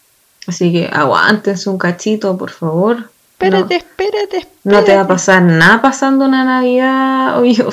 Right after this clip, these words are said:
Speaker 1: y un Año Nuevo y una celebración solo, ¿cachai? O con dos personas. Como,
Speaker 2: Ujú.
Speaker 1: no necesitáis el carrete masivo en la playa.
Speaker 2: Triste, pero cierto. <laughs>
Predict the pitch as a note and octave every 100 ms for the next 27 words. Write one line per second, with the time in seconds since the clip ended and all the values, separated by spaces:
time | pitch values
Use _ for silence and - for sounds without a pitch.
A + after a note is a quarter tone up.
0 | - A3+ A3+ A#3 A3+ A3 G3+ G3 F3+ G#3+
1 | C4 C4+ C4+ C4 B3+ A#3 G#3+ G#3+ A3+ G#3+
2 | - - _ - G#3+ G#3 G3+ G3 G3 G3+
3 | - A3+ A#3+ B3+ B3+ C4 - _ _ _
4 | _ _ - A3 C#4+ A#3 F#3 F3+ G#3+ A3
5 | G3 G#3+ A3 B3 - A3 C4+ G3+ E3 _
6 | G3 G3 F#3+ F#3+ _ _ F#3+ F3 F3+ F3
7 | _ _ _ _ _ _ F#3+ A3+ B3 G#3
8 | C#4 F#4+ F4 C#4+ C#4 C#4 C4 - C4 C#4
9 | A#3+ A3 D4 F#3+ E3 _ _ _ _ _
10 | _ G#3+ A3 G#3+ E3+ E3 E3 F#3 F3+ -
11 | A3 D3+ D3 C#3+ _ _ _ _ D4 D4
12 | A#3 - - F#3